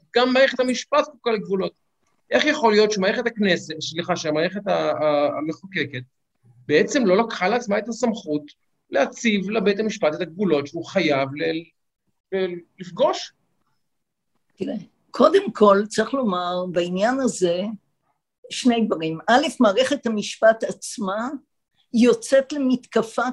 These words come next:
Speaker 2: קשה מאוד נגד כל מי שטוען אחר-, אחרת. ובאמת, זאת, זה, כל דבר, כל ביקורת כזאת, זאת מערכת שלא מקבלת ביקורת. אתה יודע מה? אני אספר לך. מי שהיה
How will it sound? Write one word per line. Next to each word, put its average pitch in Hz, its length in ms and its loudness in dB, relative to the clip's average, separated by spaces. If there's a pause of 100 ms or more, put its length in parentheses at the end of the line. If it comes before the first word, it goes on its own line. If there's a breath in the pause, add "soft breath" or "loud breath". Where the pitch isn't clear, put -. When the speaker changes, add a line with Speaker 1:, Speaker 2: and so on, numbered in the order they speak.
Speaker 2:
קשה 254 360 -2
מאוד 285 320 0
נגד 226 300 -2
כל 214 220 2
מי 202 140 -2
שטוען 180 480 -4
אחר-, - 280 -6 (420)
אחרת. - 500 -6 (640)
ובאמת, 208 1400 6 (800)
זאת, 208 280 2 (540)
זה, 208 160 2 (140)
כל 285 160 4 (120)
דבר, 240 340 6 (180)
כל 269 220 2 (140)
ביקורת 220 640 -4
כזאת, 196 540 -2
זאת 202 260 0
מערכת 226 460 -2
שלא 185 360 0
מקבלת 185 560 -4
ביקורת. - 480 -10
אתה 240 140 4
יודע 247 220 8
מה? 254 340 4
אני 226 160 0
אספר 233 440 -4
לך. 240 140 -6 (840 loud breath)
מי 262 300 6
שהיה 240 460 2